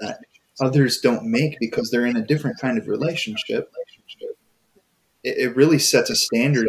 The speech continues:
that starts to break some things down. And as we look at the things that are breaking down,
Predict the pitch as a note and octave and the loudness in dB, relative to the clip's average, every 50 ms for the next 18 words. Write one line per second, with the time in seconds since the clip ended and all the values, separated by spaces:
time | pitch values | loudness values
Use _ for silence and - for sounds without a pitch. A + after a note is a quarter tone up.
0 | - A2 G#2+ G#2+ G#2 - - - - - - - - - _ _ _ - - D3+ | -2 -4 -6 -4 -6 -6 -8 -12 -16 -16 -20 -20 -20 -20 _ _ _ -4 0 0
1 | B2+ B2 - - A#2 G#2+ G#2+ A#2+ A2+ A#2 A#2 A#2 - - - A2 G#2+ - A#2 A2+ | 0 0 -2 -6 -6 -10 -4 2 2 2 4 2 0 -6 -6 -6 -4 -2 -2 -2
2 | G#2+ A2 - - A2+ A2+ B2+ C#3+ C3 A2+ A2 A2 G#2+ A2 A2+ A2 G#2+ A2 A2+ A2 | 0 -2 -2 -2 -2 0 2 2 2 2 0 0 -2 -2 -2 -2 -2 -2 -2 2
3 | B2 D#3 D3+ D3+ B2+ A2+ A2 - - C#3+ C3 A#2+ - A#2 A2 G#2+ - - A#2 A2+ | 2 2 4 4 0 -2 -2 -4 -2 -2 -2 2 0 2 2 0 0 2 2 2
4 | A2 - A2+ A2 G#2+ A2+ A#2+ D#3+ E3+ C3 B2 A2+ A2 G#2+ G#2+ | 2 2 -4 -4 -2 0 0 0 2 2 0 0 -2 -4 -8